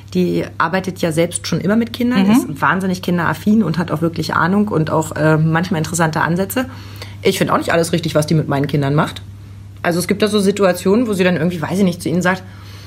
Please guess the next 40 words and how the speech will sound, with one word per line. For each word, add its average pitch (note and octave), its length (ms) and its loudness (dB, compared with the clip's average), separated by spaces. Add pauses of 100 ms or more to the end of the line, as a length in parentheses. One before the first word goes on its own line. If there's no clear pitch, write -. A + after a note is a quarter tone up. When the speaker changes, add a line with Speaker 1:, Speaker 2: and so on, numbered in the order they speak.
(800)
Speaker 1:
„Ja, C#4+ 160 4
wenn F#3 80 4
du F3+ 60 0
das F3 180 2
und F#3+ 60 2
das F3 140 0
jetzt E3+ 160 0
machst, E3 200 2
dann, B3+ 160 4
äh, A#3+ 180 2
spiel A#3+ 180 -4
ich A#3 80 0
aber A3+ 100 4
nächstes A#3 200 0
Mal A3 120 0
auch A3+ 40 -2
nicht C#4 140 -2
mit F#3 140 0
dir.“ D#3+ 180 2 (600)
Wo - 80 -16
ich - 80 -8
Speaker 2:
Mhm. E3+ 40 0
Speaker 1:
denke, E3 200 2
meine C#3 500 2
Güte, E3 340 2
also - 220 2
das F#3+ 100 2
Speaker 2:
Mhm. F3 60 2
Speaker 1:
muss F#3+ 100 2
sie G3 60 2
doch D3 140 0
besser G3 360 0
wissen. F3+ 180 2
Speaker 2:
Mhm. - 80 0
Speaker 1:
Aber F#3+ 120 4
dann G3+ 180 2
denke A3 160 0
ich - 80 -8
mir, G#3+ 140 4
pff, - 240 -8